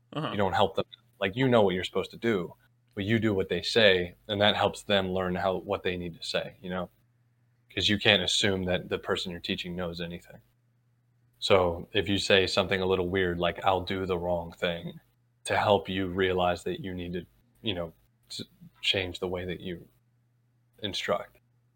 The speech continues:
Speaker 2: that part. But he would just, this guy with his buddy, when he was being taught, first of all, he would do it, like, before he's being told. Then he would, like, always do the right thing.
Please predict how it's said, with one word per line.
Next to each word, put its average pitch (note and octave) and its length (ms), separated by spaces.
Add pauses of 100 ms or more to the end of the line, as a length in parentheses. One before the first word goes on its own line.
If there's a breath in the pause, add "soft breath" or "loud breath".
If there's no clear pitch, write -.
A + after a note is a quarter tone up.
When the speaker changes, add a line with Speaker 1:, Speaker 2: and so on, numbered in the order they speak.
(320)
Speaker 2:
that G2 200
part. F2+ 260 (600 loud breath)
But G#2+ 120
he B2+ 140
would B2 160
just, G#2 240
this A#2+ 180
guy G2 220
with F#2 160
his G#2+ 140
buddy, F#2+ 240
when F#2 120
he G2+ 120
was F#2 100
being F#2 220
taught, F2+ 360 (120)
first B2 200
of G#2+ 60
all, G2 60
he G2 100
would F#2+ 140
do G2+ 160
it, G2 100
like, F#2 180
before F#2+ 340
he's F#2 120
being F2+ 220
told. F2 440 (460 loud breath)
Then G2 180
he F#2+ 140
would, F#2 220
like, F2 260 (320)
always G2+ 400
do G#2 140
the F#2+ 80
right F#2+ 220
thing. F#2 280